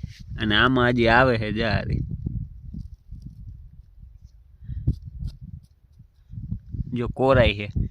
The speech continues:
એટલે ઈમાં કાંઈ વરે નહીં કોરાઈમાં, પણ, અ, ઈ કોરાય ને એટલે સમજવાનું કે આગળ પછી હુકારો ન આવે.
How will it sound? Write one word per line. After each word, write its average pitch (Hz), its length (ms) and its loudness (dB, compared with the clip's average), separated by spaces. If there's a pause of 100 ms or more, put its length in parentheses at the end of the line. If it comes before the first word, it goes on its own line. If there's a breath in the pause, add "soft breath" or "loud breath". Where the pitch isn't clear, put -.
(320)
એટલે 120 140 6
ઈમાં 151 300 10
કાંઈ 131 120 10
વરે 147 340 10
નહીં 180 160 8
કોરાઈમાં, 120 600 6 (580)
પણ, 107 160 6
અ, 101 300 4
ઈ 107 120 6
કોરાય 156 380 10
ને 143 120 6
એટલે 123 220 6 (400)
સમજવાનું 120 600 6
કે 95 100 4
આગળ 120 340 8
પછી 120 200 6
હુકારો 123 480 8
ન 127 80 6
આવે. 101 340 4